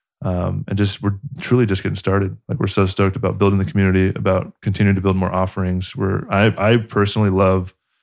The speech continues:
retreats and in-person experiences. So those, we're gonna plan, be planning a lot more of those towards the end of the year and into twenty twenty-three.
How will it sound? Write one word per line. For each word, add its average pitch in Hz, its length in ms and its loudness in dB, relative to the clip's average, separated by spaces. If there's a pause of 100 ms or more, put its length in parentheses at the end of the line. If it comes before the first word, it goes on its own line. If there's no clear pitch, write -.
(320)
retreats - 680 -2
and 90 140 -4
in-person 92 480 0
experiences. 98 560 0
So 92 120 -2
those, 95 380 2
we're 101 140 -2
gonna 92 200 0 (200)
plan, 92 320 0
be 95 160 -2
planning 95 320 0
a 90 40 0
lot 92 200 -2
more 95 140 0
of 90 60 -2
those 160 240 -4
towards 95 240 -2
the 98 80 -2
end 95 120 0
of 90 60 -2
the 98 80 -2
year 95 200 2
and 90 260 -2
into 95 200 0
twenty 95 240 0
twenty-three. 98 600 0